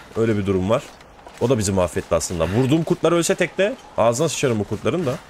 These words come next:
Ama olmuyor maalesef. Keza ayı da. Geçen saldıran ayı. Bir şey söyleyeceğim.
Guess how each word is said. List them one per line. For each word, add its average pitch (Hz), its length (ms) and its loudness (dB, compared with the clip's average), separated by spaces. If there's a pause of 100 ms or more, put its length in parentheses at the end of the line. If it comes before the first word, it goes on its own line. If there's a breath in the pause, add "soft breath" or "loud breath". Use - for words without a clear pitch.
(540)
Ama 120 100 -2
olmuyor 117 300 2
maalesef. 82 440 -6 (680)
Keza 131 260 4
ayı 123 260 2
da. 85 100 2
Geçen 110 280 -2
saldıran 104 440 0
ayı. 92 220 2 (500)
Bir 117 40 -4
şey 190 160 0
söyleyeceğim. 104 520 0